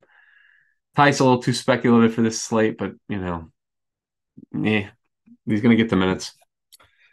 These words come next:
Okay, I don't know what I'm doing now. This is all just fine. Uh,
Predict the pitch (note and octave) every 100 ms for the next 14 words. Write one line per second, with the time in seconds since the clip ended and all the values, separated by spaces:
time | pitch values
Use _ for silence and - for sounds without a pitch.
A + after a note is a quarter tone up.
0 | _ _ _ _ _ _ _ - C4 D3+
1 | C#3+ - - C#3+ C3+ B2+ A#2 A2 G#2+ G#2+
2 | G#2 A2+ A2+ A2+ G#2+ G#2 G2+ - F#2+ F#2+
3 | G2 F#2 F#2+ F#2+ F#2+ F2+